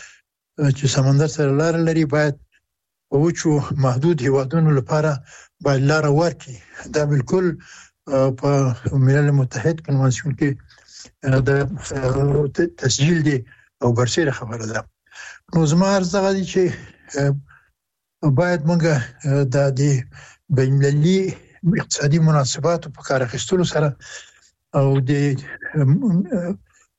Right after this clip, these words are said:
د خلکو د غوښتنې پر بنسټ چې پاکستانیان هم ډېر م-، څه لري، یعنی، اه، مشکلات لري په دغه مسایلو کې، هغوی سره یو ځای خصوصي سکتور د افغانستان او پاکستان خو سره،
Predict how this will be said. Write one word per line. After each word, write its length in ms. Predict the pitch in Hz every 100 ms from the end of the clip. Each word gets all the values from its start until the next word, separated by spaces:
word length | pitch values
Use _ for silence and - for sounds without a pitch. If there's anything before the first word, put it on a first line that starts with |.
| _ - 160 165 180
د 80 | 139 -
خلکو 480 | 202 190 165 147 - - - 135
د 20 | 135
غوښتنې 420 | 131 - 196 175 165 - - - - -
پر 100 | 143 127
بنسټ 280 | 131 156 180
چې 60 | - 143
پاکستانیان 520 | 123 - 139 185 196
هم 200 | 180 170 131 - - - - 135
ډېر 140 | 147
م-، 380 | 143 160 - 147 135
څه 80 | 147 139
لري، 240 | 131 123 - - - -
یعنی، 460 | 131 135 139 131 - - - _ _ _ -
اه، 200 | 135 139 135
مشکلات 400 | 135 - 151 151 147
لري 160 | 143 135
په 140 | -
دغه 220 | 139 131
مسایلو 420 | 131 123 139 131 120
کې، 80 | 135 120 - - - - _ _ -
هغوی 200 | 131 175
سره 200 | 175 175 170
یو 80 | 190 180
ځای 120 | 180 151 - -
خصوصي 280 | - 104 -
سکتور 240 | 160 - 165
د 80 | 147
افغانستان 520 | 123 131 120 - 165
او 80 | 143
پاکستان 460 | 147 127 - 170
خو 120 | 135 135
سره، 240 | -